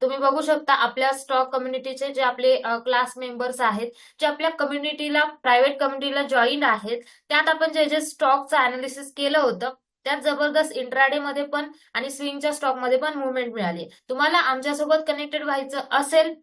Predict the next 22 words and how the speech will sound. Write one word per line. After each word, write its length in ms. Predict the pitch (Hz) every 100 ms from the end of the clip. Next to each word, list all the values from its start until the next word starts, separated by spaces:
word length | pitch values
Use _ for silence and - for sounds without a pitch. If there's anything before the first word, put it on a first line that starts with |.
| _ 240
तर 80 |
WhatsApp 440 | 214 233 240 294 294
करू 200 | 285 294
शकता. 360 | 294 277 285
WhatsApp 460 | 294 240 240 262 262
लिंक 380 | 254 254 302 196 - _ _
तुम्हाला 280 | 240 254 269
डिस्क्रिप्शन 500 | 254 247 262 262 269
मध्ये 260 | 247 240 285
मिळून 300 | 247 214 190
जाईल. 240 | 160 - - - -
ठीक 140 | 277
आहे, 180 | 339 330 _ _ _ _ _ _ _ _
बघूयात 360 | 233 254 294 330
Nifty 420 | 294 277 - 311
फिफ्टीच्या 480 | 311 311 302 294 302
लेव्हल्स 580 | 277 262 285 320 - - _ _ _ _ -
उद्यासाठी. 720 | 277 311 285 247 185 180 - _ _
तर 40 | -
आता 220 | 247 302
आपण 200 | 302 311
या, 260 | 302 302